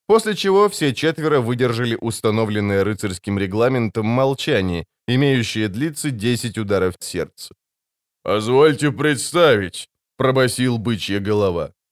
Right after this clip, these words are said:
"Барон Пальмерин де Лонфаль. Меня, как, возможно, господа помнят, зовут..." "Барон де Пейрак Пейран.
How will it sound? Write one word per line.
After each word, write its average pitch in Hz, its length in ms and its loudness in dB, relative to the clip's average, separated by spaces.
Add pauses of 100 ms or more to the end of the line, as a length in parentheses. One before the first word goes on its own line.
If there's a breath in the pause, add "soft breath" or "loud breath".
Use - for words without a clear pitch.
(140)
"Барон 120 760 2
Пальмерин 135 640 4
де 131 80 4
Лонфаль. 117 720 2 (240)
Меня, 131 580 2
как, 160 340 2
возможно, 139 640 2
господа 123 500 2
помнят, 117 460 2
зовут..." 110 480 0 (640)
"Барон 160 460 2
де 151 180 6
Пейрак 139 540 2
Пейран. 107 640 0